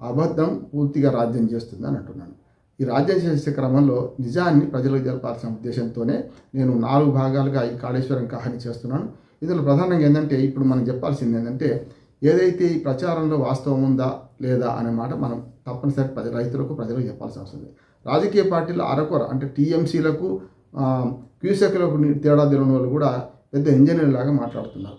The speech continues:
నేను స్పష్టంగా చెప్తున్నాను, ఇవాళ మేడిగడ్డ నుంచి ప్రతి ప్రాజెక్టును నేను టూ వీలర్ మీద కానీ లేకుంటే తిరిగి కానీ సందర్శించిన వాడిని, అంటే ప్రతి అడుగు అడుగు తిరిగిన వాడిని. అవన్నీ చూసుకుంటే ఇది కొండపోచమ్మ సాగర్ వరకు, ఇటు బస్వాపూర్ వరకు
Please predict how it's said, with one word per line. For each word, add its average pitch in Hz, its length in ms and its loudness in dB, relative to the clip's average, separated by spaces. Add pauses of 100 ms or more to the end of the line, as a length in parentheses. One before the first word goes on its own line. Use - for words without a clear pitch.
నేను 131 120 -2
స్పష్టంగా 143 380 -2
చెప్తున్నాను, 123 380 -8 (320)
ఇవాళ 131 300 2
మేడిగడ్డ 147 580 4
నుంచి 127 280 2 (180)
ప్రతి 143 340 -2
ప్రాజెక్టును 143 640 0 (400)
నేను 127 260 -2 (420)
టూ 123 60 -10
వీలర్ 135 360 4
మీద 135 240 6
కానీ 139 200 2 (400)
లేకుంటే 123 360 -4 (180)
తిరిగి 143 320 2
కానీ 139 180 6 (220)
సందర్శించిన 147 560 -4
వాడిని, 95 180 -8 (340)
అంటే 143 140 -2
ప్రతి 139 380 2 (220)
అడుగు 160 220 2
అడుగు 143 220 2
తిరిగిన 120 260 -4
వాడిని. 98 260 -8 (440)
అవన్నీ 151 300 4
చూసుకుంటే 143 800 0
ఇది 139 140 4
కొండపోచమ్మ 139 500 2
సాగర్ 120 320 -4
వరకు, 117 240 -2
ఇటు 127 100 -4
బస్వాపూర్ 123 500 -4
వరకు 113 320 -4